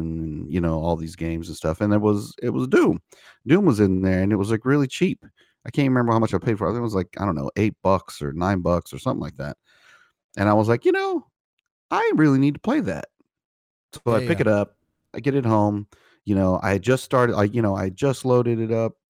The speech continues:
Speaker 1: everything. I think I streamed it that night, the same night that I got it.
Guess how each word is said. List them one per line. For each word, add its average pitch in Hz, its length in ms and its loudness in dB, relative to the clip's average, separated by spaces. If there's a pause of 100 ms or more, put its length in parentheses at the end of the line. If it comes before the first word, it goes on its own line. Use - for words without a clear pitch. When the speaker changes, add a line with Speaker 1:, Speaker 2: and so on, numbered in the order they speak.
(100)
Speaker 1:
everything. 110 420 0
I 101 60 0
think 117 200 -4
I 101 80 4
streamed 117 400 -2
it - 100 -6
that 113 180 2
night, 107 340 0
the 98 60 -10
same 104 240 -4
night 101 180 -2
that 101 100 -2
I 95 80 0
got 92 280 0
it. - 180 -4